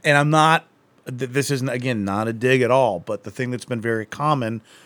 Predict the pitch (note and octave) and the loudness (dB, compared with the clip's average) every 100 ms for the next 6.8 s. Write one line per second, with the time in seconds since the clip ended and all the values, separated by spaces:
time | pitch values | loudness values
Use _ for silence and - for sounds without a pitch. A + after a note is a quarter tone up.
0 | _ - B2 A2+ G#2+ A2+ B2+ D3 D3 - | _ -6 -4 0 -2 -4 0 2 2 0
1 | C#3 B2 A2+ G#2+ C#3 D3 A#2 G#2 G2+ G2+ | -4 -2 -4 0 4 4 4 0 2 0
2 | G2 G#2 G#2 F#2+ - _ _ _ _ _ | -2 -4 -4 -8 -16 _ _ _ _ _
3 | _ _ _ _ - F#2 G2+ G2+ G2+ G#2+ | _ _ _ _ -12 -12 -10 -6 -6 -6
4 | - B2+ C3 - D3+ E3 E3+ - E3+ F3 | -6 -6 -6 -2 2 2 0 0 0 2
5 | F3 - F#3+ F3+ F#3 G#3 F3+ C3+ D#3 C3+ | 0 -2 -2 2 4 4 2 2 0 -2
6 | A2 C#3 D#3 D#3 D#3+ E3 E3 E3+ | 0 4 4 4 2 4 6 4